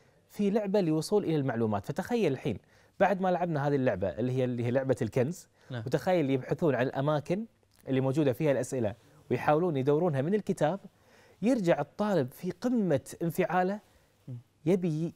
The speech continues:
Speaker 1: يسمع من المعلم هل إجابتي صحيحة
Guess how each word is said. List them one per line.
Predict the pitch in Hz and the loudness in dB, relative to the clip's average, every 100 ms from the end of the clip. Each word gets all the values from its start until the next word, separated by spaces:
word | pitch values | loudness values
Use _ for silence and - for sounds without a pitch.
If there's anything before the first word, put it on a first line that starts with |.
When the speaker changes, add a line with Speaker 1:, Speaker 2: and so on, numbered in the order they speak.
| - | -4
Speaker 1:
يسمع | 208 - 156 139 135 | -4 -2 -2 -2 0
من | 214 | 0
المعلم | 180 156 165 214 220 214 - _ | 0 0 0 0 0 -2 -8 _
هل | - 240 180 | -2 0 0
إجابتي | 190 208 196 - | -2 -2 -4 -6
صحيحة | 165 165 196 190 202 | -6 -4 -4 -4 -6